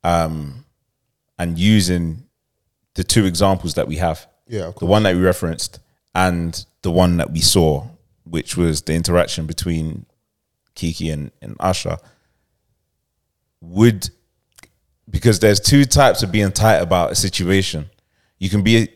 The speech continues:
Speaker 1: tight about a situation and confront it with your partner,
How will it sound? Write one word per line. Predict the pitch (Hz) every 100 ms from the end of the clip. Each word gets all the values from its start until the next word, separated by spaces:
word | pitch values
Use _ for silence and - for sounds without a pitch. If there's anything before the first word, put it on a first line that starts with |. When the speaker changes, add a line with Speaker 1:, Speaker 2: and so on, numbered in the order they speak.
| _
Speaker 1:
tight | - 123 123
about | 92 101 87
a |
situation | 98 101 101 101 101 - 82 80 - _ _ _ -
and | 95 90 85
confront | - 95 - 120 117
it | 78 78 _ _ _ _ _
with | 95 87
your | 87
partner, | 104 117 92 85 98